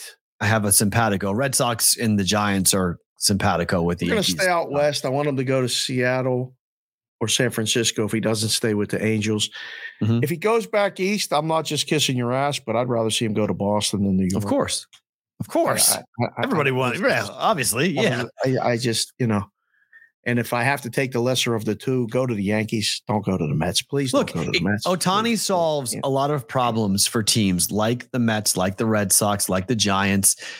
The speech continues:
Speaker 1: It, because all those teams' fans are asking,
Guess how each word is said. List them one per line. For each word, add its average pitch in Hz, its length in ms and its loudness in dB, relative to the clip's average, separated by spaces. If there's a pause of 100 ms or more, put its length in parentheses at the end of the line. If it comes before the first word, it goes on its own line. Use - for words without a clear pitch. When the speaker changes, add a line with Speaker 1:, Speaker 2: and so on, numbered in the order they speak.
(380)
Speaker 1:
It, 127 260 2 (140)
because 123 360 0
all 156 280 0
those 151 240 0
teams' 120 680 2 (180)
fans 90 760 0
are 113 100 0
asking, 107 680 2